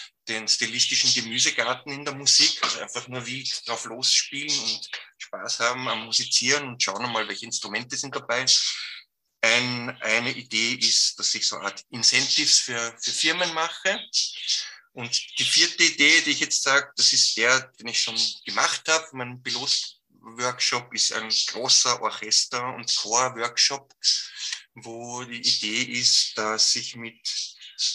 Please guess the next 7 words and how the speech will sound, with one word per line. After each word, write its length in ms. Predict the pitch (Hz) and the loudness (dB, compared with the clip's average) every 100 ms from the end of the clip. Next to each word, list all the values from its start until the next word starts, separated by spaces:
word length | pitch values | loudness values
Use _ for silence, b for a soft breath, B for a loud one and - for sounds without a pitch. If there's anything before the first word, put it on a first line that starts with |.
| - | -4
äh, 360 | 104 98 95 95 - B B | -2 -2 -2 -6 -12 B B
musikinteressierten 1300 | 117 - - 165 - 131 131 - 147 147 - 127 120 117 - | 0 2 2 -2 0 2 4 6 4 2 -2 -4 -4 0 0
Laien 460 | 90 92 120 151 139 | 2 2 2 2 0
sozusagen 840 | 127 - 123 - 113 117 120 117 B B B B B B - | -2 -2 -2 0 0 -4 -8 -8 B B B B B B -6
ein 160 | - - | -6 -4
großes 500 | 117 117 - - 107 | 0 4 6 6 6
Werk 300 | 104 117 | 4 2